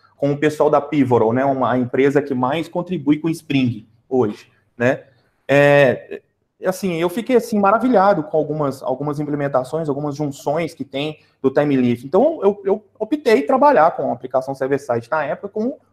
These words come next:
com o Timeleaf e o próprio Spring, porque o Timeleaf é um action base, né? Não component base.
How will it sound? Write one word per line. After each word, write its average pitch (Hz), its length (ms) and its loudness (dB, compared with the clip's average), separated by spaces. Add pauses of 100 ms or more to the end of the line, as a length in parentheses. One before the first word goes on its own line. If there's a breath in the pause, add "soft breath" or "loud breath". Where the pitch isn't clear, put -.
(120)
com 185 120 0
o 214 40 -2
Timeleaf 233 500 0
e 226 80 -8
o - 80 -10
próprio - 240 -4
Spring, 151 560 -8 (300)
porque 135 220 2
o 147 200 2
Timeleaf 143 520 2
é 180 80 4
um 233 200 4
action 147 380 0
base, 131 400 0
né? 123 240 0 (920 soft breath)
Não 127 200 4
component 170 500 0
base. 123 420 2